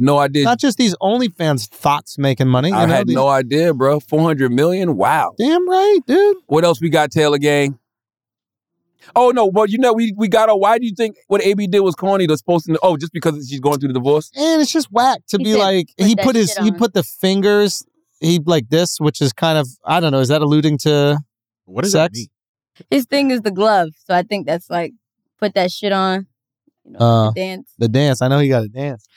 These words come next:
Speaker 2: I think, um, Tom Brady doesn't give a fuck. I don't even <laughs> think
Speaker 1: That motherfucker care,
Speaker 2: You
Speaker 1: bro.
Speaker 2: think he
Speaker 1: He's a
Speaker 2: cares about
Speaker 1: competitor.
Speaker 2: that?
Speaker 1: Hell yeah.
Speaker 2: Uh, okay.
Speaker 1: I don't think he want anybody
Speaker 3: You
Speaker 1: splitting
Speaker 3: wouldn't
Speaker 1: that
Speaker 3: want
Speaker 1: open.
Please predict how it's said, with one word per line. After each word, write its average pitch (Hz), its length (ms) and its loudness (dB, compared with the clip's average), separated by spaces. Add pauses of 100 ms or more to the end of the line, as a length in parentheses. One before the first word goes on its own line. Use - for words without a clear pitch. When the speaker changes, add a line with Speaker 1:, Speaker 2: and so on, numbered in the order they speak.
(140)
Speaker 2:
I - 100 0
think, 185 280 -2
um, 143 600 0
Tom 127 220 -2
Brady 107 260 0
doesn't 90 240 -6
give 76 140 -18
a 67 40 -20
fuck. - 240 -20 (240)
I 135 80 -4
don't 131 160 0
even 113 160 -4
<laughs> - 0 -
think - 380 -6
Speaker 1:
That 143 100 2
motherfucker 127 560 0
care, 113 320 -2
Speaker 2:
You 165 80 -2
Speaker 1:
bro. 160 40 -6
Speaker 2:
think 190 120 0
he 202 60 -2
Speaker 1:
He's 131 80 -2
a - 20 2
Speaker 2:
cares 202 160 2
about 202 200 2
Speaker 1:
competitor. 190 360 -2
Speaker 2:
that? 120 40 -6
Speaker 1:
Hell 202 280 0
yeah. 226 420 0
Speaker 2:
Uh, 156 460 0
okay. 160 140 -4
Speaker 1:
I - 20 0
don't 214 120 0
think 208 180 2
he 175 40 2
want 165 300 0
anybody 151 320 0
Speaker 3:
You 131 60 2
Speaker 1:
splitting 427 360 -4
Speaker 3:
wouldn't 523 220 2
Speaker 1:
that 285 140 0
Speaker 3:
want - 100 2
Speaker 1:
open. 285 40 0